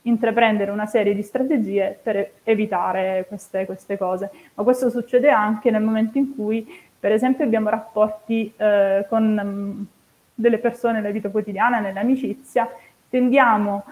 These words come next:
a considerare lo stesso gesto come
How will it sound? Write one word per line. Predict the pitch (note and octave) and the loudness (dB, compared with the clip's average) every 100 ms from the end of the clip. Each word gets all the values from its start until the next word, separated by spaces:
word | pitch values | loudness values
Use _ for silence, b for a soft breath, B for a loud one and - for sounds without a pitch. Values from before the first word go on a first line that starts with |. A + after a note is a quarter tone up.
| B B | B B
a | - A3 | -6 0
considerare | B3+ B3+ B3+ B3 A#3+ A3+ G#3 G3+ | 2 2 2 2 6 6 4 2
lo | G#3 | -2
stesso | - B3+ - B3 G#3 | 0 0 2 0 4
gesto | A3+ G3+ G3+ - - G#3+ G#3+ _ _ | 4 4 0 -6 -2 -2 -2 _ _
come | B3 G#3+ G3+ G3 | 2 2 0 -6